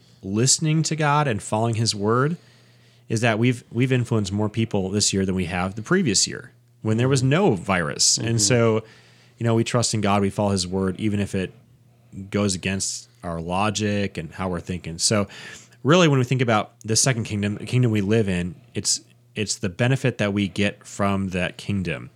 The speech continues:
Speaker 2: Mm-hmm.
Speaker 1: And so that's why in, in Europe, the Lutheran churches actually can receive money from, uh, from the government to support their churches and keep them going,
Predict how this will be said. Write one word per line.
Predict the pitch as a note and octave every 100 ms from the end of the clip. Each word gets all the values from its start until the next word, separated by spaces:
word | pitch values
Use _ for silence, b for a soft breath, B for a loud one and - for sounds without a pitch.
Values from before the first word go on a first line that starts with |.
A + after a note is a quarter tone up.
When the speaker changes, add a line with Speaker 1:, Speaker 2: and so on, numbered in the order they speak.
| _ -
Speaker 2:
Mm-hmm. | A2+ G2+ G2 F2+
Speaker 1:
And | A2+
so |
that's | A#2 B2 -
why | C3 A2 G#2+ G#2 G2+ B B B B
in, | A2+ A2
in | A2 A2
Europe, | G#2 C3+ C3+ F#2+
the | A2
Lutheran | G#2+ A#2 G#2
churches | - C3 G#2+ G#2
actually | G#2 G2+
can | G#2
receive | F#2+ - D3 C3 G2+
money | A2+ B2+ F#2 F#2+ - - _ _ _
from, | - - C3 D3+ F#2+ F#2+ B2+ - _ _ b b b b b
uh, | G2+ G2
from | - C3+
the | B2
government | A#2+ C3 G#2
to | G2
support | - - A#2 G#2+
their | F#2
churches | - A#2+ - F#2
and | F2
keep | G#2+ -
them | F2
going, | F2 A2 C#2